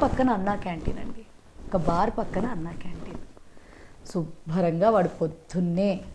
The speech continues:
ఒక రెండు వందలో, మూడు వందలో రిక్షానో ఆటో తోలుకునేవాడో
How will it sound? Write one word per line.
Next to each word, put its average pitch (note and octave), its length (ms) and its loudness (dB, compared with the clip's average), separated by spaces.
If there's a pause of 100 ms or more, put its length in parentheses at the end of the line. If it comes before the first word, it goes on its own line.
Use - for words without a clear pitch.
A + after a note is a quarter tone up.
(920)
ఒక F#3+ 280 4
రెండు F3+ 220 2
వందలో, F3+ 280 6
మూడు F3+ 260 4
వందలో F3+ 320 4
రిక్షానో F3+ 560 2
ఆటో F3+ 340 2
తోలుకునేవాడో E3+ 1000 2